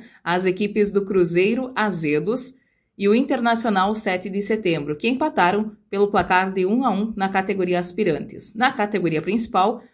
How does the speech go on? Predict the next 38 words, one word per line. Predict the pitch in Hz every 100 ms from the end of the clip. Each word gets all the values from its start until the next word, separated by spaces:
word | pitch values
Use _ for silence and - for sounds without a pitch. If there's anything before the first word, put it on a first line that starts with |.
| _ -
Cruzeiro | 254 165 196 202
Juventude | 196 175 175 180 175 240
zero, | 202 170 165 -
Sete | - 220 196 214
de | 202
Setembro | 202 185 190 190
Internacional | 190 190 180 170 170 160 180 226
três. | - 170 - - - _ _ _ _
Este | 165 156 151 233
o | 233
resultado | 214 190 180 170 170 185
da | 185 170
Copa | 185 208 220
Regional | 226 190 190 165 160 180
de | 196 202
Futebol | 196 180 175 165
de | 202
Campo, | 240 254 254 269
jogos | 208 185 190 190
de | 202
sábado | 247 196 170 180 185 196
em | 196 190
Barra | 190 190
Funda. | 196 180 143 - - _ _ _ _ _ _
Resultado | - 240 254 254 247
também | 247 240 240
da | 247
terceira | 247 220 220 220
rodada | 220 202 185 190 190
do | 190
Municipal | 190 180 180 180 175
de | 175
Bocha | 170 165 170
Rolada, | 160 151 151 185 240 254
Taça | 175 170 170 180 165
José | 170 156 170
Alberto | 160 160 165 165
Zambiase, | 160 156 151 156 180 214 240